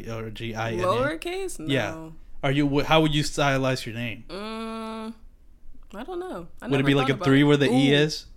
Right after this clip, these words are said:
Speaker 2: like a
Speaker 1: <laughs>
Speaker 2: fancy R and then just re-, like,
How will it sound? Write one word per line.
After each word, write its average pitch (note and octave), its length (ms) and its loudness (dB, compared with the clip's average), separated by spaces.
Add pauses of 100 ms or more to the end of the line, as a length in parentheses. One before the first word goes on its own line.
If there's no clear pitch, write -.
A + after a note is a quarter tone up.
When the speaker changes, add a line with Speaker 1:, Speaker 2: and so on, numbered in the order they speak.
(160)
Speaker 2:
like F#3+ 160 0
a G3 100 10
Speaker 1:
<laughs> - 160 -4
Speaker 2:
fancy A3 560 -4
R F3 580 -4
and F3 160 -8
then E3+ 200 -8
just E3+ 360 -8
re-, E3 200 -10 (180)
like, F3 260 -12